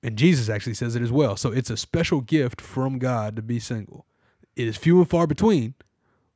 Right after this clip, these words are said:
but it is a special gift. So if that is a gift given to you by God and you're sure of that, that's, you know, that's something altogether different. But generally speaking,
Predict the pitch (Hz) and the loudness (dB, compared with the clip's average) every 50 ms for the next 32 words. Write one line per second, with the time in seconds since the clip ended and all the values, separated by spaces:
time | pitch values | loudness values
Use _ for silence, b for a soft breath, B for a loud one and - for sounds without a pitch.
0 | _ - 110 107 113 117 113 110 113 113 110 113 110 107 107 107 - - 120 113 | _ -12 -6 -2 0 2 2 2 0 0 -2 -2 -4 -4 -6 -8 -4 -4 -4 -4
1 | - 117 107 104 127 117 98 120 - - - 123 110 107 95 B B B B B | -4 -4 -4 -2 -4 -4 -4 -4 -6 -2 -2 0 0 -2 -6 B B B B B
2 | B B B - 143 135 131 - - - 147 147 147 156 160 160 147 143 143 127 | B B B -4 0 0 0 -2 -2 -2 -2 2 2 4 4 4 2 0 -2 -2
3 | 123 151 165 156 127 127 131 165 170 156 156 143 127 - 135 131 139 147 151 143 | 0 2 2 0 0 2 2 2 4 2 0 -2 -2 -4 -4 -2 -2 -2 -2 -4
4 | 123 120 127 147 160 151 156 165 156 139 127 123 123 120 123 135 151 143 - - | -4 -4 -4 -2 -2 -2 -2 -2 -2 -2 -2 -4 -4 -4 -4 -4 -4 -2 0 0
5 | 180 170 139 113 104 107 110 117 92 117 120 123 123 - - - 127 120 107 104 | 0 0 0 0 -2 -4 -4 -6 -8 -8 -8 -8 -8 -8 -10 -10 -10 -8 -6 -6
6 | 107 117 117 - - 120 120 - 113 110 110 120 117 117 110 113 110 110 117 127 | -6 -6 -6 -6 -6 -6 -6 -6 -6 -6 -4 -4 -4 -4 -4 -4 -6 -4 -2 0
7 | 170 160 - 120 101 104 110 101 107 110 107 135 151 160 151 147 143 135 135 127 | 0 0 0 -2 -6 -4 -8 -8 -8 -4 -2 -2 0 0 0 0 0 0 -2 -2
8 | - - 180 202 190 - 120 107 107 123 | -2 -2 0 0 0 -2 -4 -8 -8 -10